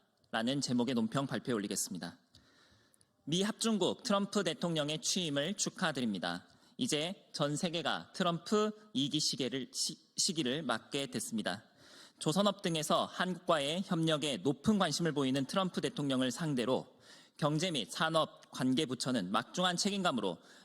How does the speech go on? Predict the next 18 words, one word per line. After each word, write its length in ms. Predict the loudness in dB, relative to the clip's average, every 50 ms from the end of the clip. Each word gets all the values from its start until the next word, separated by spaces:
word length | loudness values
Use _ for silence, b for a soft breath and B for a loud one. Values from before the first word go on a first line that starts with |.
| B
민생 300 | B 0 2 2 2 2
경제를 500 | 2 0 0 0 0 0 0 -2 -4 -6
돌봐주시기를 1000 | -2 0 0 4 4 2 2 2 -2 -2 -4 -2 -2 -2 -2 -2 -2 -4 -6 -10 -10 -4
바랍니다. 420 | -2 -2 0 0 -2 -4 -4 -6 -10 -18 _ _ _ _ B B B B B B B B
트럼프 280 | B 0 0 2 2 0
대통령이 600 | 0 2 2 2 2 2 2 2 0 -2 -2 -2
백 200 | -2 -2 0 0
일 80 | 0 0
안에 340 | 0 0 0 -2 -2 -2 -2
시진핑 500 | -2 0 0 0 -2 0 -2 -2 -2 0
국-, 380 | -2 -4 -6 -6 -18 _ _ -4
중국 420 | 0 0 2 2 2 0 -2 -4
국가주석을 640 | -10 -10 -8 -2 0 0 0 0 -2 -2 0 0 2
만나겠다고 560 | 2 0 0 2 0 0 0 -2 0 0 2
한 120 | 0 2 0
것도 260 | -2 -2 -2 -4 -2
눈길을 480 | 0 0 -2 0 -2 -2 -2 -2 -2
끕니다. 420 | -2 -2 -2 0 0 -2 -2 -4